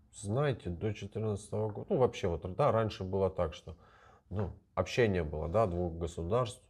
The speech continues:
нормальное общение, там, дружеские и всё остальное.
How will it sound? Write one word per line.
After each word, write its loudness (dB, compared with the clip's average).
нормальное 0
общение, -2
там, -6
дружеские -4
и -8
всё -8
остальное. -6